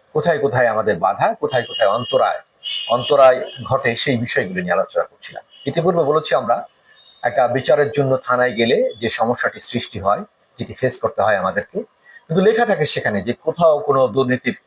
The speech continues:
প্রশ্রয় দিবেন না, কাউকে একটি টাকা ঘুষ দেবেন না, হ্যাঁ, এরকম অনেক কিছু লেখা থাকে। কিন্তু এগুলো কথার কথা, যেমন ব্যাংকে গিয়ে দেখা বলে যে আল্লাহ ব্যবসাকে হালাল করেছেন, সুদকে হারাম করেছেন, কিন্তু আপনি যে যদি ওই ব্যাংকে বলেন যে "ভাই, আমি একটা ব্যবসা করব, আমাকে, আমার এই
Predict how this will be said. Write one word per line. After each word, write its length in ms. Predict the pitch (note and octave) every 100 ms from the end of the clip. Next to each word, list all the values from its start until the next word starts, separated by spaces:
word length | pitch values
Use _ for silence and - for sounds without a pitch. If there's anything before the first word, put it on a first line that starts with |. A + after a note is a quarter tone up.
| _ _ -
প্রশ্রয় 340 | A2 - C3+ A#2+
দিবেন 280 | B2 B2
না, 280 | A#2 A2+ A2+ - _ -
কাউকে 220 | B2+ -
একটি 180 | B2+ A#2+
টাকা 220 | A#2+ B2
ঘুষ 300 | G2+ A#2+ A2+
দেবেন 240 | C3 A#2 A2
না, 160 | A2 G#2+ - _ _ -
হ্যাঁ, 140 | C3
এরকম 280 | F3 G3+ G3+
অনেক 160 | E3 E3+
কিছু 180 | G3+ D3
লেখা 180 | E3+
থাকে। 280 | D#3+ - -
কিন্তু 420 | - _ _ G3+ A3
এগুলো 240 | C4+ B3+ A3 -
কথার 200 | - F3+
কথা, 200 | D3+ -
যেমন 260 | D3 D3 B2+
ব্যাংকে 280 | D#3 D#3 D#3
গিয়ে 260 | C#3+ D3
দেখা 240 | C#3+ C#3+ C3
বলে 240 | C3 C#3
যে 100 | C3 B2 - -
আল্লাহ 540 | B2 C#3 C3+ B2+ A#2+
ব্যবসাকে 440 | A#2+ C#3 - D3+ C#3+
হালাল 320 | B2 C3+ C3
করেছেন, 320 | D3+ D3+ D#3+
সুদকে 340 | - C3+ - A2
হারাম 280 | A#2+ A#2
করেছেন, 340 | G#2 G#2+ G#2 - _ _ _
কিন্তু 140 | E3 D3+
আপনি 200 | D3+ E3+
যে 180 | D#3 -
যদি 160 | F3+ F3
ওই 80 | E3
ব্যাংকে 260 | D#3+ -
বলেন 320 | D3+ C#3+ A3 A3 - _ _ _ _ _ -
যে 60 | D3
"ভাই, 160 | E3 F3+
আমি 200 | D3 F3+
একটা 240 | E3 F3
ব্যবসা 280 | C#3+ C3+ G3+
করব, 240 | A3 B3 A#3+
আমাকে, 340 | C#3 C#3+ C3+
আমার 200 | C#3 C3+
এই 100 | C3+